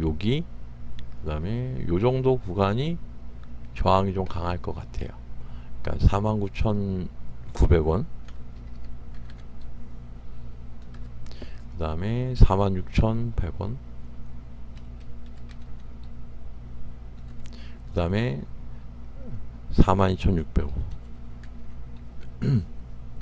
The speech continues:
요 정도 구간이 저항이 좀 강하다 보시면 될 것 같고,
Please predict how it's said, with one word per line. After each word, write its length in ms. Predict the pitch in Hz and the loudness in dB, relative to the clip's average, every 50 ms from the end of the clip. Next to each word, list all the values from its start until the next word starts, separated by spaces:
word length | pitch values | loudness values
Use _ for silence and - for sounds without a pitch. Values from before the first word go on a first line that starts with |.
| - - - - - - - - - - - - - - 98 | -8 -8 -8 -8 -6 -6 -6 -6 -6 -6 -8 -8 -4 2 2
요 80 | 104 | 6
정도 380 | 107 135 143 143 139 143 139 131 | 6 6 6 6 4 2 0 0
구간이 580 | - 104 104 107 110 117 117 117 120 120 117 | 0 -4 -2 0 0 0 0 0 0 -2 -2
저항이 400 | 113 - 98 95 98 104 110 110 | -2 0 2 4 4 4 4 2
좀 140 | 104 107 104 | 0 -2 -2
강하다 400 | - - 101 85 92 101 - 113 | -2 -2 -2 -2 -4 -4 -4 -4
보시면 400 | 107 - 95 90 - - 120 120 | -2 -2 -2 -4 -4 -4 -6 -4
될 200 | 117 92 85 - | -4 -4 -4 -2
것 120 | - 98 92 | -2 -2 -4
같고, 320 | 82 - - - - | -4 -6 -8 -8 -8